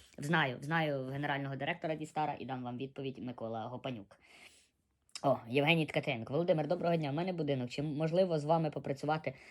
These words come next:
в напрямку вкладання плитки? По квадратурі десь двісті п'ятдесят-триста метрів квадратних». Добрий день, Євген. Працюємо. Зараз вам відпишу, трошечки пізніше.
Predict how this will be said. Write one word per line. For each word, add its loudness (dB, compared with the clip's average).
в 0
напрямку 2
вкладання 2
плитки? -4
По -2
квадратурі 2
десь 2
двісті -4
п'ятдесят-триста -2
метрів -2
квадратних». -4
Добрий -2
день, 4
Євген. 2
Працюємо. 2
Зараз 2
вам -4
відпишу, -4
трошечки -10
пізніше. -6